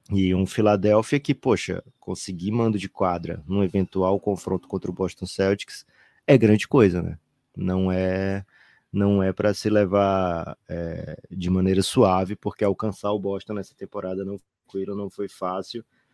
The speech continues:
mas o Philadelphia foi buscar, nesse momento tem uma pequena vantagem, né? É, basicamente a mesma distância de vitórias e derrotas entre os dois,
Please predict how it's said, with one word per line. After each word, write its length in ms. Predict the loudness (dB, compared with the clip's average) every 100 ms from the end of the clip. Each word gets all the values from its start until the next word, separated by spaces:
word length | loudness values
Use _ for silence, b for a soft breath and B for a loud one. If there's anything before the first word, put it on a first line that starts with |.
| _ _
mas 200 | -8 -6
o 40 | -6
Philadelphia 560 | -2 -2 -2 -4 -4
foi 240 | -4 -2 0
buscar, 420 | 0 0 2 4
nesse 220 | 2 0
momento 280 | 0 0 -2
tem 240 | 0 2
uma 140 | 2 2
pequena 340 | -4 -6 -6
vantagem, 640 | -4 -6 -6 -4 -4 -6
né? 180 | -8 -8 -10
É, 400 | -12 -8 -8 -10 -12
basicamente 560 | -8 -8 -6 -6 -6 -4
a 40 |
mesma 480 | -4 -4 -2 -2 -4
distância 580 | -6 -8 -4 -4 -2 -6
de 100 | -8
vitórias 460 | -8 -4 -2 -2 -4
e 40 |
derrotas 440 | -6 -4 -4 -4
entre 180 | -8 -6
os 120 | -8
dois, 360 | -2 -2 -2 -6